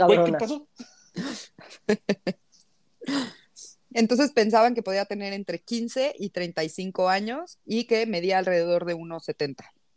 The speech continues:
Speaker 3: O sea, güey, tenían un
Speaker 2: Ok.
Speaker 3: putero, pero no tenían nada.
Speaker 2: Muchísimo.
Speaker 1: Sí, o sea, es, es, es el tema de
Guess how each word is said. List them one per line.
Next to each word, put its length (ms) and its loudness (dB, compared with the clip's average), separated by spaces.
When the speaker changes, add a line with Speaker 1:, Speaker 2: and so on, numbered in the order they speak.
Speaker 3:
O 40 -20
sea, 160 2
güey, 360 0
tenían 320 0
un 80 -8
Speaker 2:
Ok. 60 -18
Speaker 3:
putero, 560 6
pero 160 2
no 120 -4
tenían 340 -8
nada. 500 -6
Speaker 2:
Muchísimo. 960 4
Speaker 1:
Sí, 160 4
o 60 6
sea, 160 2
es, 200 0
es, 240 -2
es 160 -6
el 140 -6
tema 240 -4
de 220 -4